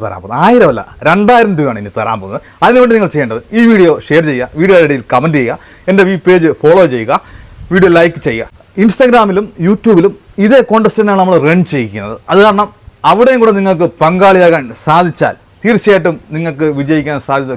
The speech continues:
കൂടുതലാണ്. ഈ വിജയി, ഈ രണ്ടായിരം രൂപയുടെ വിജയെ നമ്മൾ ഉടൻ തന്നെ പ്രഖ്യാപിക്കുന്നതായിരിക്കും. ഒരു സർപ്രൈസ് ഡേറ്റിൽ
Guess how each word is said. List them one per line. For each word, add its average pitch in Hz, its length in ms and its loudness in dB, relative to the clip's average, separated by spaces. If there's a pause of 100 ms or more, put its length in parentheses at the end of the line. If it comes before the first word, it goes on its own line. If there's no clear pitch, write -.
(120)
കൂടുതലാണ്. 131 400 -2 (720)
ഈ 214 120 2
വിജയി, 185 280 2 (160)
ഈ - 100 -2
രണ്ടായിരം 196 340 0
രൂപയുടെ 180 200 0
വിജയെ 165 280 0
നമ്മൾ 156 220 -6
ഉടൻ 147 220 -6
തന്നെ 156 180 -6 (160)
പ്രഖ്യാപിക്കുന്നതായിരിക്കും. 147 800 -2
ഒരു 147 80 -2 (100)
സർപ്രൈസ് 170 540 -2 (580)
ഡേറ്റിൽ 143 320 -2